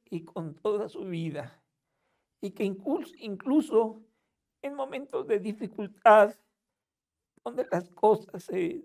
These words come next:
se, se vuelven oscuras, donde no hay respuestas, donde tenemos sufrimientos, incluso mantenernos unidos a Jesús. Eso nos invita hoy este Evangelio.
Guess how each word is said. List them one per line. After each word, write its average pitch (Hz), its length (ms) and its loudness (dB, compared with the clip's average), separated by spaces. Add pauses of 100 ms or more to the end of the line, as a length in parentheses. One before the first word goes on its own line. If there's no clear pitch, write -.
se, - 320 -10
se - 180 -20
vuelven 220 300 -6
oscuras, 233 920 -2 (680)
donde - 200 -10
no 247 120 -8
hay 294 80 2
respuestas, 214 1080 -2 (880)
donde 269 180 -6
tenemos 269 560 -8
sufrimientos, 220 1000 -8 (840)
incluso 185 520 -8
mantenernos - 960 -12 (320)
unidos 240 580 -10 (160)
a 175 100 -4
Jesús. 175 760 -8 (1700)
Eso 214 300 -6
nos 214 240 -18 (140)
invita 233 320 -6
hoy 214 160 -2
este 185 280 -4
Evangelio. 156 840 -4